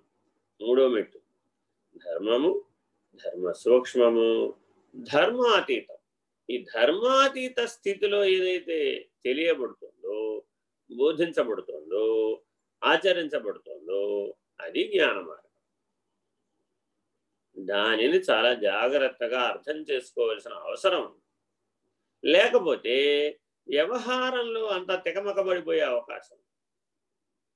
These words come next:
గురువు ఎందుకు కావాల్సి వచ్చాడు ఇప్పుడు? లౌకికంలో ధర్మాచరణ బోధించే వాళ్ళు గురువులే, దాంట్లో నుంచి పారమార్థిక ధర్మాన్ని బోధించే, ధర్మ సూక్ష్మం బోధించే వాళ్ళు గురువులే,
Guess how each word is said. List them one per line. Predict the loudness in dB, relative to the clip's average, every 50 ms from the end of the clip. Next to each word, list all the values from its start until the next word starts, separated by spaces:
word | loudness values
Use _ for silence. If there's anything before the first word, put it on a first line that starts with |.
| _ _ _ _ _ _ -14 -8
గురువు | -6 -4 -2 0 0
ఎందుకు | 0 2 2 0 0
కావాల్సి | 2 4 4 4 2 2 -2 -4
వచ్చాడు | -6 -6 -8 -8 -8
ఇప్పుడు? | -8 -10 -12 -12 -12 -12 -14 _ _ _ _ _ _ _ _ _ _ _ _ _ _ _ _ _ _ _ _ _ _ _ _ _ _ _ _ _ _ _ _ _ -10
లౌకికంలో | -6 -2 0 0 0 0 -2 -6 -6 -4 -2 -2 0 0 0 0 -2
ధర్మాచరణ | -2 0 0 0 0 0 0 0 0 0 2 2 0 0 0 -2 -4
బోధించే | -4 -2 -2 -2 0 0 -2 -2 -2 -4 -2
వాళ్ళు | -2 -2 -2 -2 -2 -2 -2 -2 -2 -2 -2
గురువులే, | -2 -2 -2 -4 -6 -8 -10 -14 _ _ _ _ _ _ _ _ _ _ _ _ _ _ _ _ _ _ _ -10 -4
దాంట్లో | 0 2 2 2 2 2 0 0 0
నుంచి | 0 -2 -2 0 0
పారమార్థిక | 0 0 0 0 2 4 4 4 2 2 2 2 2 0 -2 -2 -4 -4 -4 -2
ధర్మాన్ని | 0 2 2 2 2 0 -2 -2 -2 -2 -2 -4
బోధించే, | -4 -4 -4 -4 -2 -2 -2 -2 -2 -2 -2
ధర్మ | -2 -2 -4 -6 -4 -4 -6 -8
సూక్ష్మం | -8 -8 -10 -10 -10 -12 -12 -10 -10 -10 -8 -2
బోధించే | 0 0 0 0 -2 -4 -2 0 2 2
వాళ్ళు | 4 4 4 2 2 2 2 2 0 0 0 0 -2 -4 -4 -6 -6
గురువులే, | -4 -4 -4 -4 -4 -4 -6 -8